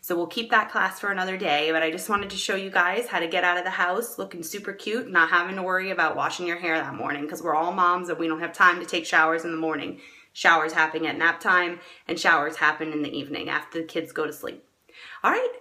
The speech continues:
I hope you guys enjoyed my first video, and I'm really looking forward to helping you guys learn some great chi-, tips and tricks in the future. Please comment below if you have any questions,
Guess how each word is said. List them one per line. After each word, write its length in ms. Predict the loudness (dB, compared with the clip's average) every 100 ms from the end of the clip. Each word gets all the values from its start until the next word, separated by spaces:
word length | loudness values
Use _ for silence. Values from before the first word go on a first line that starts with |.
| -4 2
I 80 |
hope 160 | 4 4
you 100 | 2
guys 220 | 2 2
enjoyed 320 | 0 2 2
my 100 | 2
first 300 | 0 -2 -2
video, 560 | 0 2 2 2 2 -2 -10 -2
and 100 | 2
I'm 220 | 2 0 2
really 200 | 2 2
looking 320 | 0 -2 -4
forward 540 | -2 -2 2 2 0 -4
to 280 | -4 -2 -2
helping 420 | 0 0 0 -4
you 80 | -2
guys 400 | 2 4 2 -2
learn 280 | -2 0 -2
some 220 | -6 -2
great 300 | 0 0 -2 -6
chi-, 240 | -6 -8
tips 280 | -4 -4 -2
and 120 | -6
tricks 380 | -2 -4 -4 -10 -8
in 120 | -6
the 60 | -6
future. 440 | -6 -6 -4 -6 -10 -18 -18 -18 -14
Please 340 | -2 0 0
comment 440 | 2 4 4 2 0
below 560 | 0 4 4 2 -4 -4
if 200 | -6 -2
you 60 | 0
have 240 | 4 4 2
any 260 | -4 -6
questions, 720 | 2 2 2 -2 -2 -2 -6